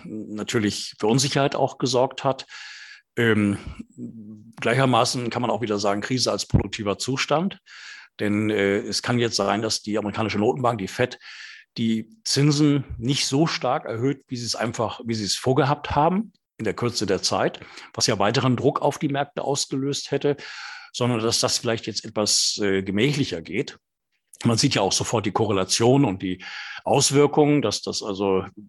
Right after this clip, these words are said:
jetzt schon wieder von einer Bankenkrise gesprochen wird. Äh, das ist sicherlich nicht so. Die Systeme sind, sind safe. Äh, gleichermaßen muss man natürlich, äh,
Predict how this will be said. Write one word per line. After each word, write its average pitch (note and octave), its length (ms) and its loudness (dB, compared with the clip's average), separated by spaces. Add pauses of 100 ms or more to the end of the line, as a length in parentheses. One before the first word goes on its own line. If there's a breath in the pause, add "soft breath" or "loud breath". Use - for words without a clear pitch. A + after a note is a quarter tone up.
jetzt A2 260 -4
schon A#2+ 120 0
wieder G2+ 160 2
von G#2 140 -2
einer F#2+ 160 -2
Bankenkrise B2+ 640 0
gesprochen B2 500 0
wird. A#2+ 220 2 (640 loud breath)
Äh, G#2 240 2
das G2+ 180 -2
ist G#2+ 160 -2
sicherlich G#2+ 320 0
nicht B2+ 180 2
so. C#3+ 140 2
Die A#2+ 100 -2
Systeme G#2+ 480 -2
sind, F#2 280 -4
sind F2 240 -6
safe. B2+ 420 4 (560 loud breath)
Äh, G#2+ 140 0
gleichermaßen C3+ 520 4
muss C#3+ 180 4
man C#3 100 2
natürlich, C3 480 0
äh, B2 220 0